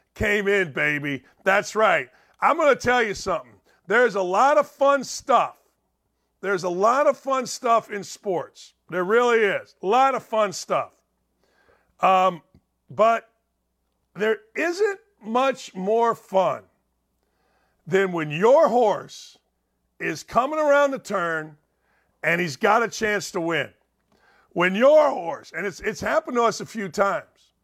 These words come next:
it has. <clears throat> When your horse is coming around, "Here they come spinning around the turn," Phil George F used to say.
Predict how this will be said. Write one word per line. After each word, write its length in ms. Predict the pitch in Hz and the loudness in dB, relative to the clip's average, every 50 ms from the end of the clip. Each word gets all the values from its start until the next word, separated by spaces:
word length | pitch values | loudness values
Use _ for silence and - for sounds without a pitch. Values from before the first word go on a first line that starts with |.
| _ _ _ _ _ _ | _ _ _ _ _ _
it 120 | - 160 151 | -6 -2 0
has. 1400 | 170 202 185 139 - - _ _ _ _ _ _ _ _ _ _ _ _ - - 202 - - - 101 87 - | 2 2 0 -2 -4 -10 _ _ _ _ _ _ _ _ _ _ _ _ -6 -2 0 0 0 0 -2 -4 -8
<clears throat> 100 | - _ _ _ _ _ | -12 _ _ _ _ _
When 260 | - 151 165 170 170 | -6 -4 -4 -2 0
your 280 | 175 208 247 285 320 269 | 2 4 4 4 4 4
horse 540 | 214 247 247 208 - - - _ _ _ _ _ _ _ _ _ _ _ _ _ _ _ _ _ _ _ _ _ _ _ _ _ _ _ _ _ _ _ _ _ _ _ _ _ _ _ _ _ | 4 2 2 2 0 -2 -10 _ _ _ _ _ _ _ _ _ _ _ _ _ _ _ _ _ _ _ _ _ _ _ _ _ _ _ _ _ _ _ _ _ _ _ _ _ _ _ _ _
is 180 | 147 139 120 | -10 -10 -10
coming 400 | - - - 190 262 302 330 320 | -10 -4 -2 0 0 0 0 0
around, 360 | 311 294 277 247 202 139 - - _ _ _ _ _ _ _ _ | 0 2 2 2 0 -2 -4 -8 _ _ _ _ _ _ _ _
"Here 240 | 196 277 311 302 269 | 4 4 4 4 4
they 160 | 233 233 220 | 0 -2 -4
come 280 | - - 226 240 226 | -4 -4 -4 -4 -4
spinning 540 | - - - - - - _ 233 233 240 233 | -6 -14 -18 -20 -20 -16 _ -4 -4 -4 -2
around 340 | 226 226 226 226 226 240 240 | -4 -2 0 0 0 0 -2
the 80 | 226 208 | -6 -8
turn," 360 | - 214 240 247 247 220 156 | -6 -4 -2 -2 -2 -4 -4
Phil 240 | - 214 220 220 202 | -4 -2 -2 -2 -2
George 340 | 156 214 220 220 196 151 | -2 -2 -2 -2 -2 -2
F 240 | 208 220 208 196 - | 0 0 0 0 -2
used 280 | 190 202 208 170 - - | -8 -10 -10 -10 -10 -12
to 60 | 160 | -10
say. 340 | - - 202 202 170 139 113 | -6 -2 0 2 2 0 0